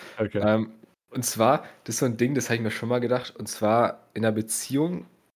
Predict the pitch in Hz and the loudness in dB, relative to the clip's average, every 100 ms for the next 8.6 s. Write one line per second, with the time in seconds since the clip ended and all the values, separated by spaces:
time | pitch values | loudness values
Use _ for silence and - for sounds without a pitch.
0 | _ - 107 107 104 - 110 - 120 160 | _ 0 4 6 4 -2 -6 0 2 2
1 | 175 - 175 107 120 113 110 110 107 101 | -2 -2 -2 0 2 2 0 -2 -4 -4
2 | 98 98 95 95 - _ _ _ _ _ | -8 -8 -10 -10 -16 _ _ _ _ _
3 | - - 82 80 78 85 - _ _ _ | -12 -6 -4 -2 -6 -10 -20 _ _ _
4 | _ 120 - 95 87 87 87 95 95 90 | _ -20 -4 0 0 0 -2 0 0 -2
5 | 92 _ _ _ - 127 208 120 104 98 | -6 _ _ _ -4 -2 -2 -6 -4 -4
6 | 90 95 - 98 90 95 92 98 98 - | -4 -6 -6 -6 -6 -10 -10 -12 -12 -16
7 | - _ _ _ _ _ _ _ _ - | -20 _ _ _ _ _ _ _ _ -12
8 | 107 - 82 127 117 - | -4 -2 2 4 6 4